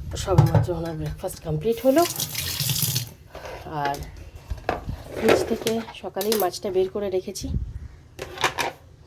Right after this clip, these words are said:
দেখি আজকে মাছে কি করব, ঝোল ঝাল করব না ভাজা করব, দেখে নেব। আগে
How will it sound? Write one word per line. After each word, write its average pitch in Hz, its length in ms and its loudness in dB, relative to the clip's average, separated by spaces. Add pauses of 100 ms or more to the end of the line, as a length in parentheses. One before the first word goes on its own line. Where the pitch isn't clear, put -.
(420)
দেখি 220 260 -4 (280)
আজকে 180 300 -6
মাছে 160 220 -2 (100)
কি 165 80 -4 (120)
করব, 151 220 -4 (920)
ঝোল 170 280 4
ঝাল 180 140 4 (100)
করব 220 180 0 (180)
না 214 80 6 (420)
ভাজা 185 300 2
করব, - 140 -2 (160)
দেখে - 220 -2
নেব। - 120 -14 (4000)
আগে 151 160 -6